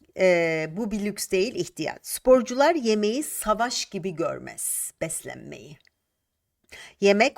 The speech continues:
onlarda ödül değildir, yakıttır. Mecburiyet. Yemek yemeniz lazım ki şu vücuda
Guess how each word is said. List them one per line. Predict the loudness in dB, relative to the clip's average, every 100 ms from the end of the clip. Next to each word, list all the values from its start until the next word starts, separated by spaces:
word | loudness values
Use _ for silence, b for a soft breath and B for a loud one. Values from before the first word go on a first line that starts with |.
| -2
onlarda | 2 2 0 -4 -4 -6 -8 _ _
ödül | 2 2 -6 -2
değildir, | -2 0 -4 -4 -6 -6 _ _ -2
yakıttır. | -2 -2 -6 -8 _ -20 _ _ _ _ _ _ _ _ _ _ _ _ _ _ _ _ _ _ _ _ _ _
Mecburiyet. | -6 -6 -8 -10 -8 -8 -10 _ -20 _
Yemek | -12 -12 -12 -14
yemeniz | -14 -14 -14
lazım | -12 -12 -12 -16
ki | -14
şu | -14 -12
vücuda | -12 -12 -10 -10 -10